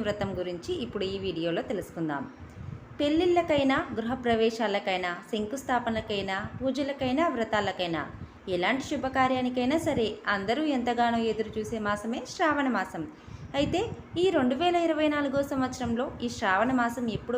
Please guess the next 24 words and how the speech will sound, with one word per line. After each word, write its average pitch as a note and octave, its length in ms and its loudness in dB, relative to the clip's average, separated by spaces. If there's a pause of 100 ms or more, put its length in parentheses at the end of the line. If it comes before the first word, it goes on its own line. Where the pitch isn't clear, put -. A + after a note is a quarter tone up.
ప్రారంభమై G#3 560 0 (180)
ఎప్పుడు B3 300 -4
ముగుస్తుంది? F#3+ 520 -4 (560)
అలాగే A#3+ 300 4 (100)
మనం B3+ 260 2
ముఖ్యంగా C#4 380 -2 (100)
జరుపుకునే B3 440 2 (140)
వరలక్ష్మి B3 480 0
వ్రతం B3 240 0 (180)
ఈసారి A3+ 360 0 (100)
ఏ - 20 0 (100)
తేదీన G3 420 -4
వచ్చింది? E3+ 420 -4 (580)
అమ్మవారికి C#4+ 540 2 (120)
ఏ B3 40 6 (100)
సమయంలో A#3 440 0 (100)
పూజ A3+ 140 2 (120)
చేస్తే A3 280 -2 (180)
అష్టైశ్వర్యాలు F#3+ 840 -2
లభిస్తాయి? E3+ 580 0 (500)
ఒకవేళ B3+ 440 2
మీకు A#3+ 200 2 (100)
పూజ A3+ 140 2 (120)
చేయడం A3 320 0